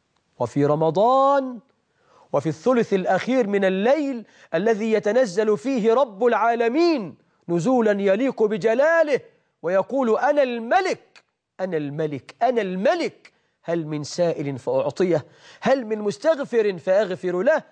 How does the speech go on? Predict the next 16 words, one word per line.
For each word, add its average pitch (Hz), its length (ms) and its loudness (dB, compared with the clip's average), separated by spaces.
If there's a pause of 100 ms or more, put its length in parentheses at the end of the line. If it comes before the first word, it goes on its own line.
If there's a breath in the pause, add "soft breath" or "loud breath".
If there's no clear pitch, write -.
(280 soft breath)
هل 240 200 0
من 233 280 -6
تائب 285 540 0
فأتوب 208 580 0
عليه؟" 254 540 2 (600)
وفتح 143 420 -10
عينيه 135 560 -4
وقال: 131 540 -2 (520)
"لمثل 156 360 -4
هذا 156 480 0
فليعمل 131 640 -4
العاملون، 117 840 -6 (400 loud breath)
لمثل 165 360 -2
هذا 165 480 0
فليعمل 147 640 -4
العاملون". 139 840 -2